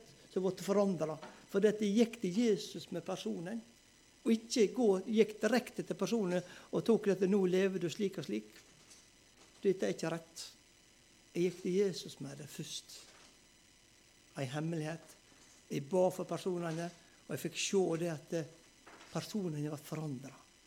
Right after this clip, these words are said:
Som, som det var helt nytteløst. For det var, men de fl-, aller fleste tilfeller så fikk jeg se at, eh, personene var forandret ved at, eh,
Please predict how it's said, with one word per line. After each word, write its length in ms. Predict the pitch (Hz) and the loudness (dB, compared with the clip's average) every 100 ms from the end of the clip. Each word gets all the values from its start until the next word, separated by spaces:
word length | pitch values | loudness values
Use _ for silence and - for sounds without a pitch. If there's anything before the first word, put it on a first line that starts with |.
| _ - - - | _ -20 -20 -20
Som, 240 | - 202 190 180 - | 4 6 6 0 -8
som 220 | - 180 180 | -2 -2 4
det 160 | 185 170 | 4 4
var 160 | 156 143 | -4 -6
helt 280 | 175 - | -6 -6
nytteløst. 760 | 165 156 - - - 185 - - - - - | -6 -6 -6 -8 -6 -6 -10 -20 -20 -20 -10
For 80 | - | -4
det 140 | 165 160 | -2 0
var, 180 | 165 165 339 254 | 0 -2 -10 -8
men 120 | 170 160 - - - _ - _ - | -6 -6 -12 -20 -20 _ -20 _ -8
de 140 | 165 165 | -4 -4
fl-, 240 | - - - | -8 -14 -4
aller 560 | 262 214 170 151 151 151 | -2 0 -2 -6 -6 -6
fleste 420 | - 180 - 165 | -6 -6 -8 -8
tilfeller 480 | 156 143 165 151 147 - - - | -6 -6 -6 -6 -10 -14 -20 -12
så 140 | - | -12
fikk 280 | 143 151 - | -8 -10 -4
jeg 80 | 156 | -4
se 240 | - - 151 139 - - - | -2 -2 -4 -6 -18 -20 -12
at, 200 | 143 143 160 | -12 -4 -4
eh, 80 | 143 - - _ | -4 -12 -20 _
personene 680 | 160 147 - 190 165 135 143 | -6 -6 -6 -6 -4 -6 -8
var 140 | 147 151 | -10 -12
forandret 760 | - 156 143 143 147 143 - - _ | -8 -4 -4 -6 -12 -16 -20 -20 _
ved 280 | 175 175 143 | 0 0 0
at, 180 | 143 - 147 | -8 -6 -6
eh, 120 | - | -6